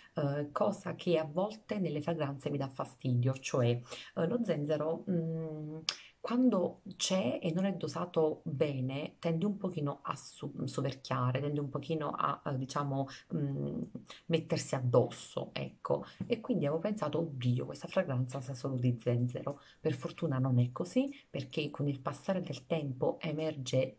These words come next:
molto questa parte aromatica del tè e quindi gli ingredienti trovano un maggiore equilibrio. Spesso quando penso alle fragranze di Luteins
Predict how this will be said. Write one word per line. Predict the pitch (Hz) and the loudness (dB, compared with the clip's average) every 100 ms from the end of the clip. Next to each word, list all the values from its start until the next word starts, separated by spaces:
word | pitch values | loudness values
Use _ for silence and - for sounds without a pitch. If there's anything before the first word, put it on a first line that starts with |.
| - | -4
molto | 160 202 175 - 135 | 4 4 4 0 -2
questa | 127 123 131 | -2 -2 -2
parte | 139 143 - | -4 -6 0
aromatica | 131 127 131 156 - 131 123 | 2 2 2 0 -2 -2 0
del | 123 123 - | 2 0 2
tè | 131 120 120 190 196 - - | 2 4 4 2 0 -8 -6
e | - 240 | -4 -2
quindi | - 147 139 135 170 165 - - - - | 0 0 2 2 0 -2 -10 -18 -18 -6
gli | 190 180 | -2 0
ingredienti | 202 233 175 147 180 | 2 2 2 2 0
trovano | 175 165 165 165 | -2 0 2 2
un | 165 | 4
maggiore | 170 170 143 | 2 0 -2
equilibrio. | 135 123 117 120 - 127 131 - - - | 0 0 0 0 2 2 2 -4 -14 -14
Spesso | - - 294 - | -10 -4 -2 0
quando | 143 143 | -2 0
penso | 214 220 | 0 0
alle | 147 | -2
fragranze | 143 135 160 180 151 | -2 -2 -2 -4 -2
di | 147 143 | -2 -2
Luteins | 147 143 143 156 165 - - - | -4 -2 -2 -2 -4 -8 -10 -12